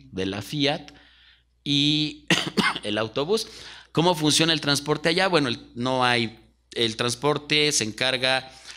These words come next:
la gestión es parte toda del gobierno, sean autobuses, sean tranvías, en la metropolitana igual. Otro topolino.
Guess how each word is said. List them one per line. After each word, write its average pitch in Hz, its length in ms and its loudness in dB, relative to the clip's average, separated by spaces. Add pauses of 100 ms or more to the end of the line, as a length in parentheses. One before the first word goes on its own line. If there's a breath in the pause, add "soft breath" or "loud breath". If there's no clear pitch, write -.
(120 loud breath)
la 101 80 0
gestión 120 400 0
es 113 80 0
parte 117 340 -2
toda 113 280 0
del 107 160 -2
gobierno, 160 560 2
sean 110 240 -2
autobuses, 127 760 -2
sean 104 240 -6
tranvías, 131 680 -2 (640 loud breath)
en 95 180 0
la 98 100 2
metropolitana 104 960 -4
igual. 85 460 -6 (2750 soft breath)
Otro 90 340 -12
topolino. 139 800 -2